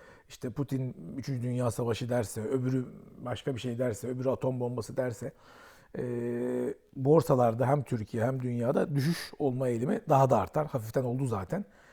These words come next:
Bir de zaten bizim borsamız çok hızlı çıkmıştı ve yorulmuştu. Sekiz beş yüzü kıramıyordu. Yani kıramayan bir yerde bir de kötü haber çıkınca böyle aşağı düşme eğilimi daha yüksek. Dolayısıyla biraz borsalarda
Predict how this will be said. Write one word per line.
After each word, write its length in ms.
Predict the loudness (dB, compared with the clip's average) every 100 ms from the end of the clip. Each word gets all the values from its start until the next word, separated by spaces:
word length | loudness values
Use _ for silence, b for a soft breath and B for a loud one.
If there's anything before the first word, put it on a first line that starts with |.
| b
Bir 80 | 0
de 60 | 4
zaten 280 | 6 4
bizim 180 | 2 2
borsamız 360 | 4 4 2 -2
çok 180 | -2 -2
hızlı 180 | -4
çıkmıştı 360 | -4 -8 -8 -2
ve 40 |
yorulmuştu. 540 | 2 4 4 2 0 -4
Sekiz 300 | -4 -4 -2
beş 180 | -4 -4
yüzü 240 | -6 -6 -10 -4
kıramıyordu. 540 | 0 2 2 0 -2 -4 B B B B
Yani 160 | -4
kıramayan 520 | 4 8 8 8 6
bir 60 | 10
yerde 240 | 10 10
bir 60 | 6
de 80 | 4
kötü 220 | 6 8
haber 220 | 10 8
çıkınca 420 | 6 0 0 0
böyle 140 | 2 2
aşağı 380 | 2 4 4 4
düşme 240 | 0 0
eğilimi 260 | 2 4 6
daha 180 | 6
yüksek. 280 | 6 0 -4
Dolayısıyla 280 | -2 -2 0
biraz 280 | 2 2 4
borsalarda 580 | 4 4 2 4 4